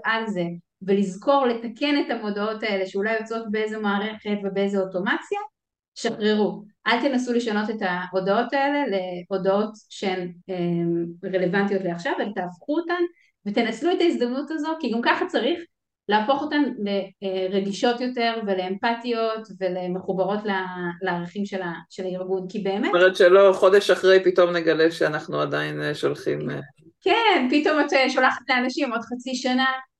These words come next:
Speaker 1: "אני מקווה שאני, זה פוגש אותך בזמן, אה, זה", <laughs> אני לא יודעת מה, מה תנסחו, אבל כאילו, צריך, אה, צריך להבין שאם,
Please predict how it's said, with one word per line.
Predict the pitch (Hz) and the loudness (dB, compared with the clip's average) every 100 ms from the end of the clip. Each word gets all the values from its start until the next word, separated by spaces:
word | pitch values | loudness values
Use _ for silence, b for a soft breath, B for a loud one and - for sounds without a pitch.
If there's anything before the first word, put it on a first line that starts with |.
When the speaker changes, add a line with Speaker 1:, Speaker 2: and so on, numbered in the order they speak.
| _ - | _ -6
Speaker 1:
"אני | 214 214 | -2 -2
מקווה | 208 208 226 339 370 370 | 0 0 2 4 4 2
שאני, | 226 214 208 202 202 | -2 -2 -2 -4 -4
זה | 202 | -4
פוגש | 226 233 320 381 | -4 -2 -2 -4
אותך | 370 359 302 285 214 | -8 0 2 2 -2
בזמן, | 214 214 240 247 | -4 -2 0 0
אה, | 240 240 | -2 -4
זה", | 277 | -4
<laughs> | 302 339 - 269 | -4 -6 0 0
אני | 233 | 0
לא | 240 | -2
יודעת | 277 285 | -2 0
מה, | 285 269 | 0 0
מה | 254 269 | -2 -2
תנסחו, | 285 247 - - 370 | -4 -6 -8 -2 0
אבל | 214 208 - | 0 -4 -4
כאילו, | 269 277 277 262 254 b b b _ _ | -4 0 0 -2 -4 b b b _ _
צריך, | - 254 330 330 - | 0 2 0 -4 -4
אה, | 226 220 208 | -2 -2 -2
צריך | 233 254 339 | -4 -4 -2
להבין | 233 214 247 | 0 0 -2
שאם, | - 226 - 247 | -2 -4 -4 -2